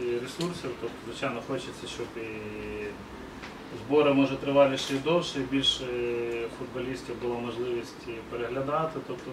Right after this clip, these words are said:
ну, і, відповідно, теж, е, умови змінити. Ну, але, звичайно, ми з цим потрошечку намагаємось вирішувати, покращувати. Тобто, це якщо говорити про таку фінансово-матеріальну базу, тобто ми над цим працюємо, тобто ми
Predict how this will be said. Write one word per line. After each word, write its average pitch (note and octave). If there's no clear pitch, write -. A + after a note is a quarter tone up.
ну, B2
і, A#2+
відповідно, A#2
теж, A#2+
е, -
умови C#3+
змінити. B2
Ну, A#2+
але, B2+
звичайно, C3+
ми C3
з -
цим B2+
потрошечку A#2+
намагаємось A2+
вирішувати, D3+
покращувати. C#3
Тобто, G#2+
це C3+
якщо C3+
говорити C#3+
про C#3
таку C#3+
фінансово-матеріальну C#3
базу, C3+
тобто B2
ми C#3
над C3+
цим C#3
працюємо, D3+
тобто B2
ми B2